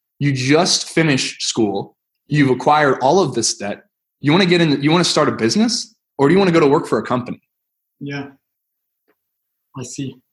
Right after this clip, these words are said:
Speaker 1: It's, it's interesting, right?
Speaker 2: Yeah, it's totally different. So if you, uh, you're finished with college, you have, like, one hundred, or how much is it, fifty or one hundred?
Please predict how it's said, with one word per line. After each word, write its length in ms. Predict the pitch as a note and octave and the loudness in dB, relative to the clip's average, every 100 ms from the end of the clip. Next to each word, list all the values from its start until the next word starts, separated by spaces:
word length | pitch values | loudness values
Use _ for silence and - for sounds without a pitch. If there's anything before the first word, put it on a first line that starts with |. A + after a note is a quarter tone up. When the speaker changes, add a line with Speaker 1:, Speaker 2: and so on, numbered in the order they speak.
| _ _ _ _ _ _ | _ _ _ _ _ _
Speaker 1:
It's, 280 | C#3+ C3+ - - | -2 0 0 -4
it's 100 | C#3 | 0
interesting, 460 | D#3 F3+ C#3+ - A2 | 2 4 2 4 4
right? 340 | A2 C3+ C#3+ - - A2 - | 4 2 -2 -12 -10 -10 -10
Speaker 2:
Yeah, 200 | D3 C3+ - _ _ _ - | -10 -10 -14 _ _ _ -20
it's 160 | - | -16
totally 320 | - F#3 F#3 | 2 4 4
different. 480 | E3 D#3 - C3 A2+ | 2 -2 -2 -4 -4
So 320 | B2 B2+ B2+ - _ _ C#3+ | -6 -6 -8 -12 _ _ -8
if 120 | C#3+ | 0
you, 240 | E3 D#3+ D#3 | 2 4 4
uh, 500 | C#3+ C#3 C3 C3 - _ _ _ _ _ _ | 2 2 -2 -6 -10 _ _ _ _ _ _
you're 240 | C#3 C3+ | 0 0
finished 320 | C3+ D#3 D#3 - | 2 0 0 -4
with 160 | C#3+ | -12
college, 380 | - D3 D3 C#3 | 0 2 2 0
you 100 | C3 | 0
have, 220 | B2+ A#2 | -2 -2
like, 260 | A#2+ A#2 - - | -6 -8 -10 -6
one 160 | B2+ C#3 | -4 -2
hundred, 400 | D3 D3+ D#3+ D3 | -2 0 0 0
or 360 | B2+ B2+ B2+ - - | -2 -2 -6 -18 0
how 140 | F3 | 2
much 200 | G3+ G3 | 2 2
is 140 | F3 D3 | 0 0
it, 180 | B2 | -2
fifty 400 | - A3+ - A3+ | -2 -2 0 2
or 320 | G#3 D3 C3+ C3 | 2 2 0 -2
one 160 | C#3+ | -2
hundred? 400 | C#3 F#3 - G#3+ | 0 0 2 2